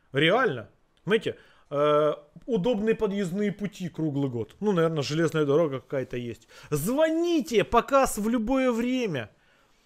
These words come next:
Еще можно оформить заявку на ипотеку. Этот дом можно взять в ипотеку, если у вас не хватает денег.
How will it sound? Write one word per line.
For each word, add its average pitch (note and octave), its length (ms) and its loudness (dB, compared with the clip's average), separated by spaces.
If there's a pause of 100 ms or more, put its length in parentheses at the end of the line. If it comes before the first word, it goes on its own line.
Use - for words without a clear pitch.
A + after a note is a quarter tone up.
(140)
Еще E3 240 4
можно B3 340 4
оформить B3 540 2
заявку G3+ 520 2
на G#3+ 140 6
ипотеку. F#3 680 2 (200)
Этот D#3+ 300 -2
дом B3+ 240 4
можно D3 380 -4
взять G3+ 200 0
в G#3 60 -2
ипотеку, A3 400 -6
если D#3 260 -4
у F#3+ 40 -2
вас G#3+ 180 -2
не G3+ 80 -8
хватает G3 420 0
денег. F#3+ 440 -6